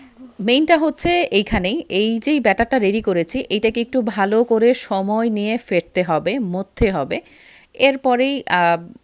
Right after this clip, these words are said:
আশা করি এখানে কোনো ধরনের বেকিং পাউডার, বেকিং সোডার দরকার নেই, এমনিতেই পিঠাটা ফুলবে। এই তো ব্যাটারের কনসিস্টেন্সিটা এইরকম হবে, যেন এরকম, আহ, সুন্দর করে তেলে পড়ে যায়,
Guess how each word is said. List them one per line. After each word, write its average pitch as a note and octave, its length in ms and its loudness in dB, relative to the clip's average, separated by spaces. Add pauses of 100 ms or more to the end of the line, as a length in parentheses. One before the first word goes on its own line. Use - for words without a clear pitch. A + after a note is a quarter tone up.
(160)
আশা F3+ 380 -4
করি E3 420 -4
এখানে F3+ 340 -4
কোনো G3 240 -4
ধরনের A#3+ 320 2
বেকিং G#3+ 280 -2
পাউডার, A3 300 2
বেকিং F3+ 280 -4
সোডার F#3 300 -2
দরকার E3 300 -2
নেই, G#3 260 -6
এমনিতেই E3+ 420 -4
পিঠাটা F3 360 -10
ফুলবে। - 380 -4 (480)
এই C4 80 0
তো E4 140 0
ব্যাটারের B3 500 2
কনসিস্টেন্সিটা B3+ 1000 0
এইরকম A3+ 420 4
হবে, F#3+ 340 0
যেন G3+ 180 -2
এরকম, F3+ 520 0
আহ, D#3 280 -2
সুন্দর F#3 340 -4
করে F#3 220 -2
তেলে E3+ 340 0
পড়ে G#3+ 280 0
যায়, E3+ 220 2